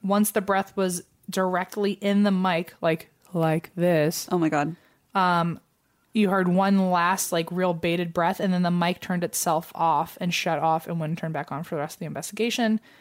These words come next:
Speaker 1: And nobody heard the footsteps or breathing in real life, which just goes to show that it's just like in the first house where, like,
Speaker 2: Yeah.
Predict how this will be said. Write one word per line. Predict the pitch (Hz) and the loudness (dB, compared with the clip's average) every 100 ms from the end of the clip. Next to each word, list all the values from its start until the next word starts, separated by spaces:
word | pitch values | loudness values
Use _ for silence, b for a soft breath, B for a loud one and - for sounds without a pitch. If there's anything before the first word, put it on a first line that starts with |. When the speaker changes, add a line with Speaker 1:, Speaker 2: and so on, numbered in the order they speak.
| b b b | b b b
Speaker 1:
And | 196 185 190 | -2 2 4
nobody | 208 214 214 | 4 4 2
heard | 208 208 208 190 | 0 2 0 0
the | |
footsteps | 185 202 196 196 185 | -2 -4 -2 -4 -2
or | 185 | -4
breathing | 180 185 180 175 | 0 0 0 -2
in | 165 175 | -2 0
real | 202 220 | 2 2
life, | 185 165 165 - | 2 2 0 -4
which | 190 - - - | -8 -6 -10 -4
just | 190 - | -4 0
goes | 185 | -2
to | 180 | -2
show | - 180 | 0 0
that | 165 165 | 0 -2
it's | - | -4
just | - 190 - | -4 -2 -2
like | 180 160 160 | -2 -2 -2
in | 202 | -4
the | 175 | -6
first | - 196 185 - | -2 0 0 0
house | 175 151 165 | -2 -2 2
where, | 190 | 2
like, | 196 | 4
Speaker 2:
Yeah. | 240 247 190 | 4 4 2